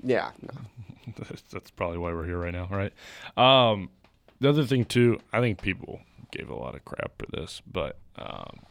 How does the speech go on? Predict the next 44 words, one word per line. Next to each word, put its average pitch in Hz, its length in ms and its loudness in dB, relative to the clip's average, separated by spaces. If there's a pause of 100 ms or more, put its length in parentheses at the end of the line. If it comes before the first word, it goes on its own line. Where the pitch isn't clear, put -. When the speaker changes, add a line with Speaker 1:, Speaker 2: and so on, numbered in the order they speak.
(480)
Speaker 2:
they're 98 180 0
like, 85 220 0
"Oh, 139 420 8
well, 117 260 8
the 101 280 4
attendance 131 540 -2
was 98 140 -4
seventy 110 460 2
thousand, 95 680 4
whatever." 92 540 0 (560)
Well, 101 180 6
that 143 100 6
was 117 180 -2
three 123 300 2
thousand. 123 520 4
Well, 101 100 -6
some 131 220 4
people 104 200 4
said, 90 320 -2
someone 139 280 0
said 85 180 -2
thirty 92 460 2
thousand. 82 480 -2
I 87 80 -6
was 85 80 -8
like, 82 100 -10
"That's 87 200 -8
just - 160 -10
not - 120 -6
right." - 220 -2
But - 160 -2 (480)
three 151 180 8
thousand 117 580 6
Speaker 1:
Yeah, 135 60 8
they 92 80 4
played 107 240 12
Speaker 2:
less. 123 140 6
Speaker 1:
at, 117 40 6
uh, 107 200 4
they 131 80 0
played 131 240 0
in 120 80 -6
Corvallis, 110 520 0
Oregon. 117 360 2